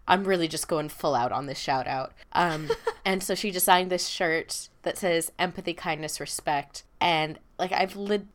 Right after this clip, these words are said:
Speaker 1: legitimately, I've been watching videos on YouTube and, like, "Oh, Adam Savage from the Mythbusters is wearing her shirt." Like,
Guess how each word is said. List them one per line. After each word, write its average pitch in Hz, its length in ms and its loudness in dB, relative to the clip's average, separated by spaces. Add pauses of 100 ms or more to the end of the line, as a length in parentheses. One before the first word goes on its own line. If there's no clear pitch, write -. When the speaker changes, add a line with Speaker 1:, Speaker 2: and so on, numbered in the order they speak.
(300)
Speaker 1:
legitimately, 208 640 -2
I've 165 200 0
been 175 160 -4
watching 165 340 0
videos 160 400 -2
on 156 120 -4
YouTube 156 440 -6
and, 175 160 -8
like, 165 320 -4
"Oh, 330 320 2 (140)
Adam 208 300 8
Savage 233 420 2
from 196 160 -4
the 214 60 -2
Mythbusters 180 680 0
is 180 180 -4
wearing 147 340 -2
her 175 140 -2
shirt." - 480 -4 (240)
Like, 196 200 -6